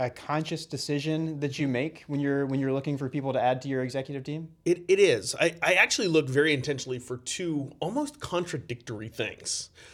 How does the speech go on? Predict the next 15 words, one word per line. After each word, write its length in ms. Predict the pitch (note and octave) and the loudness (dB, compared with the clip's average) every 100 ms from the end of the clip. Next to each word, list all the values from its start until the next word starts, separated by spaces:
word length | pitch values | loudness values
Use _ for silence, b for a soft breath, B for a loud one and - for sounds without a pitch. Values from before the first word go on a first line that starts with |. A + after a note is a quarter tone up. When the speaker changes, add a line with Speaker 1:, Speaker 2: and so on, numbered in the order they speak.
| B _ | B _
Speaker 2:
The 100 | D#3 | 2
first 280 | - D4 - | 6 4 4
one 160 | F#3+ | 2
is 180 | D3+ B2+ | 2 0
you 80 | C#3 | -4
have 280 | B2 E3 - | -4 -4 -4
to 60 | D#3+ | -2
have 240 | C#3+ A#2+ | -2 0
values 460 | G#2+ A2+ A2+ A2 G#2 | 2 2 0 -6 -6
alignment, 440 | G#2 G2 F2+ - _ _ | -4 -6 -6 -12 _ _
right? 220 | - A#2 B2 | -6 -4 2
There 160 | D#3+ | 2
is 180 | D3+ B2+ | 4 0
no 540 | C3 C3+ C#3+ E3 G#3 | 0 2 4 4 2
doubt 640 | F#3 D3 C#3 G#2 F2 - - | -4 2 2 4 0 -4 -10